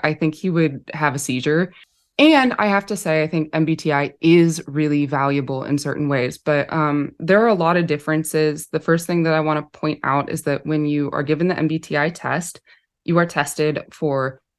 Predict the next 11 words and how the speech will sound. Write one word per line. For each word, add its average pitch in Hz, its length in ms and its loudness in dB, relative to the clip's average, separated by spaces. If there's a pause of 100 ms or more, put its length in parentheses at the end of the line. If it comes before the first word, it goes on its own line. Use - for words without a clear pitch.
(200)
introversion 185 760 2
versus 151 720 0
extroversion, 131 800 -6
sensing 156 640 -2
versus 139 400 -6
intuition. 139 720 -6
And 147 140 -2
I 143 60 0
should 139 180 -6
just 139 300 -8
quickly 143 560 -4